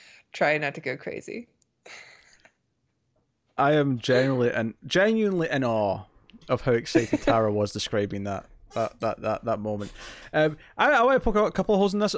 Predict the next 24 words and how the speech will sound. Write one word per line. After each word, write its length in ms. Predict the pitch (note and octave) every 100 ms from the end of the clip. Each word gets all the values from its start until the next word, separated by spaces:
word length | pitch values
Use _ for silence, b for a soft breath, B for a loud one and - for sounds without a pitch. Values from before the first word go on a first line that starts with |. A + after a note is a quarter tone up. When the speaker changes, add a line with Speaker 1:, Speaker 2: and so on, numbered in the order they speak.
| -
Speaker 2:
One, 500 | C#3+ F3+ G#3 A3 A3
why 300 | D#3+ D3+ G3
did 160 | G#3+ F3+
you 60 |
specifically 760 | E3+ - - D3+ - D3+ - C3+
build 360 | A2 C3 B2
one 140 | C3 B2+
that's 160 | A2
half 220 | - A#2+ -
size 420 | A#2 A2 B2 -
for 180 | - A2+
the, 100 | G#2
for 100 | -
the 80 |
chimpanzee? 800 | G#2+ A2+ A2 G#2+ G2+ F#2+ G2+ G#2+ b b b
Like, 140 | B2+ C3
that 160 | D3+
would 120 | D3+ B2+
have 100 | -
solved 260 | C3+ B2+
this 120 | B2+
problem. 360 | - B2 A#2+ C3+ b b b
And 100 | C3+
then, 260 | C3+ C3+ C3